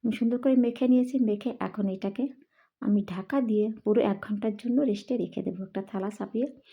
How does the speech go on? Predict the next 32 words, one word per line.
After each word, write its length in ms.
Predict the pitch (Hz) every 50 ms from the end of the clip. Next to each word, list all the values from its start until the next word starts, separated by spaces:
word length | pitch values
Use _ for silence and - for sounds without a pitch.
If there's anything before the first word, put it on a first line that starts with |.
| - _ _ _
এভাবে 240 | 202 202 208 208 -
রেখে 260 | - - - - - 180
দিয়েছি। 320 | 190 180 180 180 - - 196 -
চলুন 240 | 214 214 240 269 277 269 -
একটা 200 | - - - 214 208
প্লেট 320 | - 202 196 202 247 269 - - - _ -
রেডি 240 | 190 185 180 202 202
করি 180 | - 208 208 240 294 - - - _ _ _ _ _ _ - _ _ _ _ _ _ _ _ _ _ _ _ _ _ -
ব্রেডটা 400 | 220 - 202 208 - - - 285 - - - 226 202 208
বানানোর 360 | 185 180 180 185 185 175 170
জন্য। 260 | - 190 185 185 180 190 202 202 - - -
একটা 200 | - - - 208
প্লেট 280 | - - 220 220 233 233
নিয়েছি 240 | 254 247 240 240 - 247
ছোটো 180 | 247 220 220 226
সাইজের, 280 | 220 226 233 269 277 - - - - - _ _ _ _ - 202 - _ _ _ _ _ _ _ _ -
বাটার 340 | 214 190 190 190 202 220 220 202
দিয়ে 140 | 226 254
সুন্দর 320 | 269 262 - 214 208 202 208
করে 160 | 214 254 277 294
ব্রাশ 280 | 226 208 196 185 196 - -
করে 140 | 254 262 294
রেখে 260 | 247 165 165 - 175
দেব। 180 | 165 - - - - - - - _ _ _ _ _ _ _ _ _ _ _ _ _ _ _ _ _ _ _ _ _ _ _ -
আর 80 | 208 202
এদিকে 300 | 202 202 202 220 - - 240
দেখুন 240 | - 165 165 190 185
এক 120 | 180 165 -
ঘন্টা 240 | 190 185 - 180 175
বাদ 220 | 180 180 180 - - - - _ _ _
ফুলে 240 | _ - 208 208 226 226 226
কতটা 320 | 208 196 202 - - 226